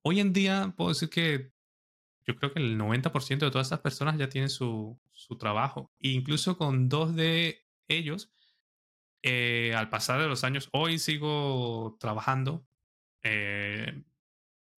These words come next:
bu-, bueno, ya no, no es cien por ciento, eh, free, sino, bueno, ya hay una remuneración porque obviamente ya adquirieron experiencia. Y a muchos también,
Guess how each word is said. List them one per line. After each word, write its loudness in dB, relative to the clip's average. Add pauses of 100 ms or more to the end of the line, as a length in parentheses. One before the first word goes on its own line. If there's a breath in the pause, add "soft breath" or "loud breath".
(120)
bu-, -2
bueno, 0
ya 0
no, 0
no -2
es 2
cien 0
por 0
ciento, -2
eh, -4
free, -2
sino, -2
bueno, 0
ya 2
hay 4
una 2
remuneración -2
porque -2
obviamente 0
ya 2
adquirieron -2 (480 loud breath)
experiencia. -2 (420 loud breath)
Y 2
a 2
muchos 2
también, 2